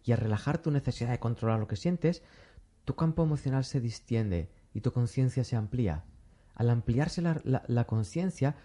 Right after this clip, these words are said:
vuelves a sentir el dolor, pero lo sientes más intenso porque tu cuerpo emocional está relajado y tu conciencia más ampliada. Entonces puedes hacerte más cargo todavía de esa porción del iceberg.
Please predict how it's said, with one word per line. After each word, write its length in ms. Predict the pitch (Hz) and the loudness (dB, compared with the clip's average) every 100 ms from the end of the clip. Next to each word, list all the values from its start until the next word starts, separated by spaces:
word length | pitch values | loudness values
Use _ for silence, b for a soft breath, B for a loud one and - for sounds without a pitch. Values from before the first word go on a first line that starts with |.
| B - | B 2
vuelves 300 | 147 160 160 | 2 4 0
a 40 | |
sentir 360 | - 139 127 127 | -2 -2 0 2
el 120 | 120 | 4
dolor, 280 | 120 139 131 | 4 2 0
pero 140 | 117 | -2
lo 80 | 113 | -2
sientes 320 | - 139 139 | -2 -2 0
más 240 | 143 147 139 | 0 0 -2
intenso 640 | 123 - 151 127 110 123 B B B - | 0 0 0 0 -2 -4 B B B -6
porque 220 | - - | -2 -2
tu 160 | - - | -2 -2
cuerpo 260 | 147 - | -2 0
emocional 380 | 160 139 131 127 | -2 0 -2 -2
está 180 | 120 120 | -2 -4
relajado 460 | 113 107 - 127 110 | -4 -4 -2 -2 -2
y 40 | |
tu 120 | 110 | -2
conciencia 500 | - 104 123 120 117 | -4 -4 -2 -2 -2
más 140 | 110 107 | -2 -4
ampliada. 640 | 92 95 110 120 90 90 B B B B | -4 -2 0 -2 -2 -6 B B B B
Entonces 300 | - 135 135 | -2 -2 -2
puedes 280 | - 147 143 | -4 -2 0
hacerte 360 | - 143 156 | 0 0 0
más 440 | 139 143 185 196 - | 2 2 2 0 -2
cargo 360 | 180 175 160 | 0 2 2
todavía 600 | 151 135 127 127 135 135 139 B B - | 2 2 2 4 4 2 0 B B -2
de 80 | 143 | 0
esa 200 | 139 135 | 2 2
porción 480 | 123 - 139 143 143 | 2 0 0 2 4
del 160 | 127 | 4
iceberg. 440 | 123 - 107 104 | 4 2 2 2